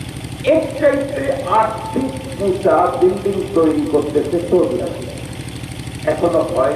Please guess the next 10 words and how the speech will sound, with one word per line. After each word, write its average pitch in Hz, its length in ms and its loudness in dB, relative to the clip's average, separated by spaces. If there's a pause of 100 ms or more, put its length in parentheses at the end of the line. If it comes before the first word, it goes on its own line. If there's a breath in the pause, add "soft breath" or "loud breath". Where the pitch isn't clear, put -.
নাই - 160 -6 (100)
করতে। - 360 -4 (1500)
তো 240 200 2
সবচেয়ে 311 640 -2
দামি 311 440 0 (160)
উঁচা 247 300 -2
বিল্ডিং 220 640 -4 (160)
বার্জ - 440 0
আল 180 100 0 (200)
খালিফাও 180 640 0